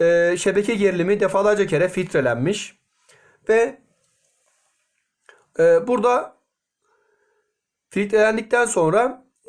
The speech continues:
bir, e, seri direnç, direnç bloğu oluşturulup,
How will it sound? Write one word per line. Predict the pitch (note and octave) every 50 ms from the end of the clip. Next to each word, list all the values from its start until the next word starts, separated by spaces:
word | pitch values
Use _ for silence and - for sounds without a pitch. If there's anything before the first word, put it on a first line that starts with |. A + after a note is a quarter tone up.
| - - -
bir, | B3 A3 A#3 A#3+
e, | B3+ - - G3+ F#3+ F#3+ F#3+ F#3+ F#3+ F#3+ G3+
seri | - - G#3 G#3 B3 A#3+ G3
direnç, | G#3+ G3+ G#3 G#3+ G#3+ G#3 G#3 - - -
direnç | F#3 F#3 G3 G#3 G#3 - - -
bloğu | - F3+ G3 G3 G3+ F#3+
oluşturulup, | E3+ D#3 D3 D3 - - C#3+ D#3+ G#3 G#3+ -